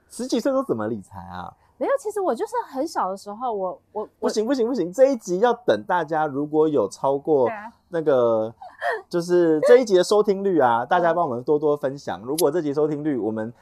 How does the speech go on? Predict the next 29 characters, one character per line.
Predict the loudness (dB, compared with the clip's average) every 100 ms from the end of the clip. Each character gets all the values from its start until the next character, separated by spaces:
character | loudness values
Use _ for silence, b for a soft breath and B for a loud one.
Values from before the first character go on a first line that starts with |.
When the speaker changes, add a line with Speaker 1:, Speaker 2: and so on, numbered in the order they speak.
| b
Speaker 1:
两 | -6 -4
个 | 0
人 | -2 0
加 | 0 0
起 | -2 -4
来 | -4 -4
啊， | -4
有 | -4 -4
超 | -2 0
过 | 0 2 4 2
Speaker 2:
一 | 0
万 | -6 -2
吗？ |
Speaker 1:
两， | 0 -2 -4 _ _
啊， | -4 -4 4
你 |
要 | 6
讲 | 8 6
一 | 6
万， | 4
我 | 6
本 | 8
来 |
要 | 6
讲 | 6
两 | 2 0
千 | 2 2
就 | 4
好， | 2